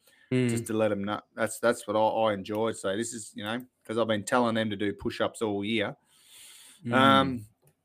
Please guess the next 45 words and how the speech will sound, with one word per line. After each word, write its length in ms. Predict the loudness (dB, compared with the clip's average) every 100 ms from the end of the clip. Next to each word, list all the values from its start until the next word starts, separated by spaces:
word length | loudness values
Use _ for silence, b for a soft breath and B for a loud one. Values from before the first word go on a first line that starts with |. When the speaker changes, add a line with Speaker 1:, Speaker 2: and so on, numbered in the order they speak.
| _
Speaker 1:
and 160 | 0 6
I 80 | 6
went 220 | 6 4
there 140 | 2 4
Thursday 360 | 2 2 2
night, 340 | 0 0 -2 -2
pumped 260 | -2 -2
them 140 | -4 -2
out 160 | -2
in 80 | -4
front 220 | -6 -4
of 80 | -4
'em, 240 | -6 -8 -14 _ -12
and, 320 | -6 -6 -2
um, 400 | 0 0 -2 -4 -14 _ _
told 240 | -2 0 0
'em, 280 | -4 -8 _ _ _ _ _ _ _ _ _ -20 -4
told 240 | 2 2
'em 120 | 2 -2
all 200 | -2 -2
that 80 |
w-, 180 | -2 -4
what's, 340 | -4 -4 -4 -6
what's 200 | -6 -2
happening, 400 | -4 -4 -8 -6
why 220 | -2 0
I'm 100 | 0
doing 260 | -2 -4 -4
it. 80 | -6 -8
And, 260 | -6 -4
uh, 220 | -4 -4 -8 b b b 0
tonight 460 | 2 4 4 2 -2
I 60 | -2
got 220 | 0 2
there 160 | 4 4
to 80 |
training 500 | 2 0 0 0 -4
and, 240 | -6 -8 -8
and 200 | -8 -2
can't 240 | 0 2 2
even 180 | 0
bend 240 | 2 2 4
over. 360 | 2 2 -2 -6
So, 440 | -4 -2 0 0
uh, 240 | 0 -2